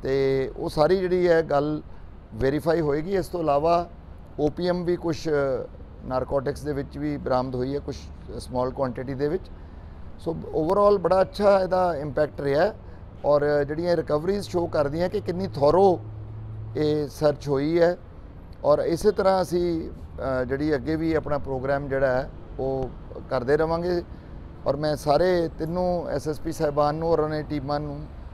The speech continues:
ਸਾਰਿਆਂ ਨੂੰ ਦਿਲੀ ਮੁਬਾਰਕਬਾਦ ਦਿੰਦਾ ਔਰ ਉਹਨਾਂ ਦੀ ਹੌਸਲਾ ਅਫਜ਼ਾਈ ਵਾਸਤੇ ਅਸੀਂ ਡੀ ਜੀ ਪੀ ਸਾਹਿਬ ਤੋਂ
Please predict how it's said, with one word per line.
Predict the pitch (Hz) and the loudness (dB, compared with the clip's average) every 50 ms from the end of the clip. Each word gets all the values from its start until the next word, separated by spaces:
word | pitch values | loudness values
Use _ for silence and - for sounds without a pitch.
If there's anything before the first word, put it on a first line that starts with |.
| - - - | -14 -14 -6
ਸਾਰਿਆਂ | - 143 143 147 160 165 | 2 4 4 6 4 4
ਨੂੰ | 170 165 151 | 2 0 -2
ਦਿਲੀ | 156 147 156 160 | 0 2 2 2
ਮੁਬਾਰਕਬਾਦ | 156 151 139 139 135 135 139 135 147 156 160 151 | 2 4 6 6 6 6 4 4 4 4 4 4
ਦਿੰਦਾ | 156 151 160 170 202 233 - - - - - - - - - - - - - | 2 0 0 0 0 0 -4 -10 -14 -14 -14 -14 -14 -14 -14 -14 -14 -6 0
ਔਰ | - 135 143 143 139 143 | 4 6 8 8 8 6
ਉਹਨਾਂ | 143 143 143 139 127 120 151 160 160 | 6 6 6 6 4 2 0 -2 0
ਦੀ | 156 170 | 0 2
ਹੌਸਲਾ | 156 143 139 139 120 147 170 170 | 4 4 4 4 4 2 2 2
ਅਫਜ਼ਾਈ | 165 151 135 170 160 165 | 2 2 2 2 4 4
ਵਾਸਤੇ | 156 160 156 147 - - 160 | 4 4 4 4 2 0 -4
ਅਸੀਂ | 147 - 160 143 | -2 -2 -2 -2
ਡੀ | 147 143 | -2 -2
ਜੀ | 127 143 | -2 -2
ਪੀ | 147 151 | -2 -2
ਸਾਹਿਬ | 147 - 156 151 151 143 127 - | -4 0 4 4 4 2 2 0
ਤੋਂ | 147 151 139 135 | 0 0 0 -2